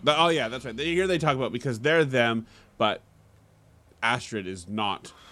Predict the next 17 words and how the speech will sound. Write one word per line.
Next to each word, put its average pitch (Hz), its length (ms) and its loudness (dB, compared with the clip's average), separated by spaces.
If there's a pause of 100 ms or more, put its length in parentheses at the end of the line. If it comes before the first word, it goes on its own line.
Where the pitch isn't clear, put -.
(160)
Kotana, 82 520 -8
which 78 200 -8
is 90 100 -8
what 90 200 -6
they 90 100 -6
were, 82 200 -8 (300)
they're 85 140 -8
expecting, - 520 -12
right? - 300 -12
So 80 160 -6
it's 82 140 -8
a 90 40 -10
little 92 120 0
bit, 80 200 -6 (640)
they're 98 100 -4
confused, - 480 -12
right? - 100 -14